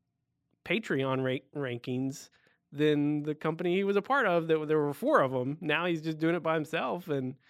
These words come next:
anyway, I've listened to this guy since two thousand eleven, you know, when he was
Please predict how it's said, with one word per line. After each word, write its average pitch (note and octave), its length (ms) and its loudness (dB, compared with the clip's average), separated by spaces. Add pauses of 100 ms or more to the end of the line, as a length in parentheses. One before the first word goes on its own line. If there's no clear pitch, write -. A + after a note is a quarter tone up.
(520)
anyway, A3+ 240 2
I've G#3+ 140 0
listened D#4 320 6
to A3 40 4
this F3 220 4
guy E3+ 480 4 (1200)
since - 360 -4
two C#4+ 160 8
thousand C4 360 6
eleven, F3+ 680 0 (580)
you G#3 100 0
know, F#3 220 4
when A3 160 6
he G#3+ 160 4
was G3+ 440 -2